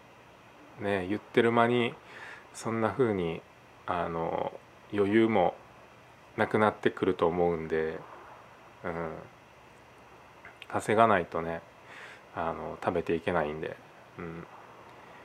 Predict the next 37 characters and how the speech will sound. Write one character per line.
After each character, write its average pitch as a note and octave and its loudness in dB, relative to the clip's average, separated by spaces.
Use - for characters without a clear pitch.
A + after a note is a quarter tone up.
ま E2 0
あ、 - -10
そ G#2 -2
の G2 2
う F#2+ 0
ち - -4
ね、 F2+ -2
こ E2+ 2
う、 - -20
ツ - -14
ケ G2+ 4
が E2+ 2
回 F2 2
っ - -2
て - -4
く - -2
る G2+ 4
ん F2+ -2
だ E2 4
ろ D#2+ 4
う - 0
な E2 4
と - -4
は E2 2
思 E2 -2
い D#2 -4
な D#2+ -2
が D#2+ 0
ら、 E2 0
ま F#2+ -6
あ、 F2 -4
だ G2 -2
か F#2+ 2
ら、 E2+ 6
こ E2+ -4
う E2 -4
ね、 F2+ -4